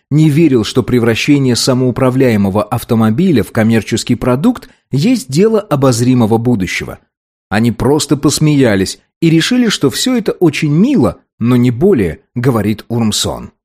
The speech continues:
В ходе той же поездки Урмсон и Левандовский посетили одного из крупнейших автопроизводителей в С Ш А. Урмсон произнес свою презентацию, но в этот раз в зале отчетливо слышалось раздражение.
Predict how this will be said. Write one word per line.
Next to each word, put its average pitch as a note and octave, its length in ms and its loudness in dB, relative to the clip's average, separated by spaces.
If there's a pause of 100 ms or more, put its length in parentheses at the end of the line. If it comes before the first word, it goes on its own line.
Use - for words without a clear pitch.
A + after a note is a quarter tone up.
(160)
В - 60 -16
ходе A#3+ 320 0
той A#3 200 0
же E3 140 0
поездки A2+ 600 -2 (160)
Урмсон C#3 500 0
и D#3+ 160 0
Левандовский G#2+ 800 -2 (200)
посетили F#3+ 540 2
одного D#3+ 380 0
из G#3 100 -2
крупнейших F#3+ 680 -2
автопроизводителей A#2 960 0
в - 60 -6
С A2+ 120 -6
Ш G2+ 160 -4
А. D2+ 200 -8 (400)
Урмсон C3 600 0 (220)
произнес D#3+ 500 2
свою C#3 320 2
презентацию, C#3+ 840 0 (140)
но D3+ 300 0
в D#3 180 0
этот F#3+ 280 0
раз A#2+ 280 -2 (140)
в C3+ 100 -4
зале G#3+ 340 0
отчетливо A3+ 560 -2
слышалось D#3 580 0
раздражение. A2+ 800 -2